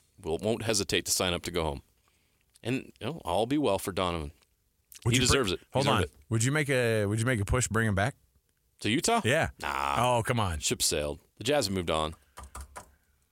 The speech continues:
Speaker 1: He wouldn't wanna come back.
Speaker 2: All right, fine.
Speaker 1: He wants to go home.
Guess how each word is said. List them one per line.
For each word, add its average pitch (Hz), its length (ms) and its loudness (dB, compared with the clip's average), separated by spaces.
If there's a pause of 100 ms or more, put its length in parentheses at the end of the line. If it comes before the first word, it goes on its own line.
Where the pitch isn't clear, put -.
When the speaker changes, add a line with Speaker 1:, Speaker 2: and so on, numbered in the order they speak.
(560)
Speaker 1:
He 175 100 -4
wouldn't 92 180 -2
wanna 76 120 -8
come - 140 -10
back. 71 140 -2
Speaker 2:
All 143 80 4
right, 135 200 -2
fine. 110 280 0
Speaker 1:
He 156 60 -6
wants 190 120 0
to 214 80 0
go 190 40 4
home. 226 200 0